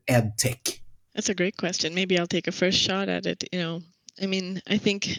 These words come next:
Speaker 2: at its best, ed tech, when it's really working, works almost like an invisible empathy engine.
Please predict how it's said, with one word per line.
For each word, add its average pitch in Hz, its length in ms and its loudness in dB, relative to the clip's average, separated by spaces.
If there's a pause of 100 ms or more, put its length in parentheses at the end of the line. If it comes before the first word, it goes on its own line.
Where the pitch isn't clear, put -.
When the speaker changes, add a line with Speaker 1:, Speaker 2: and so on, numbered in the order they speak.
Speaker 2:
at 208 120 4
its - 220 2
best, - 720 2 (240)
ed 196 200 4
tech, 180 320 8 (240)
when 185 140 2
it's 175 180 -2
really 196 300 6
working, 170 600 2 (120)
works 170 260 2
almost 185 480 2
like 170 200 0
an 170 120 -2
invisible 165 500 2
empathy 156 400 0
engine. 147 380 -4